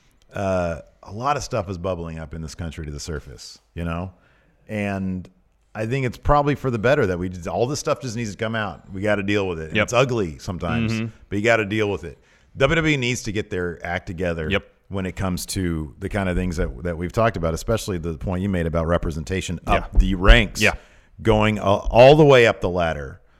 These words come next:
Speaker 1: Every rung should have representation that, uh, that sort of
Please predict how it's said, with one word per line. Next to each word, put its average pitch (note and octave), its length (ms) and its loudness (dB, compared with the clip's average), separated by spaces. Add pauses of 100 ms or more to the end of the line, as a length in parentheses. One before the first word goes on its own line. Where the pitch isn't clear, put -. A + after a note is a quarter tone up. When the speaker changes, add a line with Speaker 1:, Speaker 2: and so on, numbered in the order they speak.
(140)
Speaker 1:
Every A#2 300 4
rung A#2 480 6
should A2 260 -2
have G2+ 500 0
representation G#2+ 1120 2 (540)
that, G2 680 0 (540)
uh, F2+ 560 -2 (220)
that G2 520 -6
sort B2 260 -2
of F#2+ 360 -4